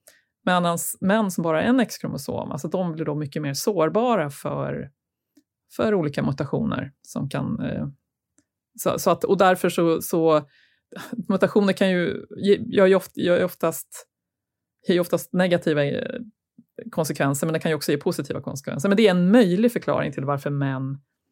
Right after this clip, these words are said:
som grupp är mer utspridd på nästan allt man mäter.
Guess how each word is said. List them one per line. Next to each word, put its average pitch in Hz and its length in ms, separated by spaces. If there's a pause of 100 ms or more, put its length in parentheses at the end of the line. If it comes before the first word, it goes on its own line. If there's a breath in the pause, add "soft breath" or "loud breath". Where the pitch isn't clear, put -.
(580)
som 156 240
grupp 165 480 (420)
är 147 180
mer 143 580 (680)
utspridd - 640 (460 loud breath)
på 175 60
nästan 139 240
allt 135 220
man 139 100
mäter. 143 440